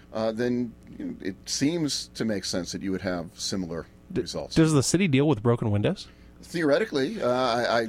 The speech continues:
Speaker 1: was under the
Speaker 2: H-,
Speaker 1: impression
Speaker 2: how long have you been here, Barry?
Speaker 1: <laughs> Sixteen years.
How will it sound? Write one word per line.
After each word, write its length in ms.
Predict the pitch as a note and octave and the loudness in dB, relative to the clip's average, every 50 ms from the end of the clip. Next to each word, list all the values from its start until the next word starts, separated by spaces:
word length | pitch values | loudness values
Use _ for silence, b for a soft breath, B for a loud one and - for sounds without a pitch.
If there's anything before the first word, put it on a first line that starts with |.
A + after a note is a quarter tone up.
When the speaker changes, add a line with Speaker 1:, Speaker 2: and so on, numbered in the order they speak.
| G#2 F#2+ | -4 -6
Speaker 1:
was 200 | G2+ A2+ G#2+ G2 | -6 -4 -2 0
under 180 | B2 B2+ A#2 A#2+ | 0 0 0 0
the 60 | A2 | 2
Speaker 2:
H-, 100 | A#2 - | 2 2
Speaker 1:
impression 140 | - - F#3+ | 2 4 6
Speaker 2:
how 120 | G#3 A#3 | 8 8
long 140 | B3 B3+ B3+ | 10 8 8
have 80 | B3 A3+ | 8 6
you 100 | A#3 A3 | 6 6
been 140 | A#3+ B3 | 6 4
here, 100 | A3+ B3 | 4 4
Barry? 280 | A#3 A3+ A#3 A3+ A#3 A3+ | 4 4 2 2 2 0
Speaker 1:
<laughs> 40 | - - | -4 -4
Sixteen 480 | - - - - - - - D3 G3+ | -2 -2 0 4 4 4 6 6 4
years. 240 | E3 G3+ G#3+ - - | 4 4 2 2 0